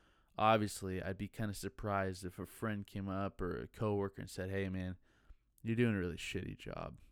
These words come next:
Like, you need to work on doing this or that, or, you know, whatever." So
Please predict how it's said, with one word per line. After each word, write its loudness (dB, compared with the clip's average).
Like, -6
you -2
need 0
to 0
work 2
on 0
doing -2
this 0
or -6
that, -2
or, 0
you 0
know, 0
whatever." 0
So 0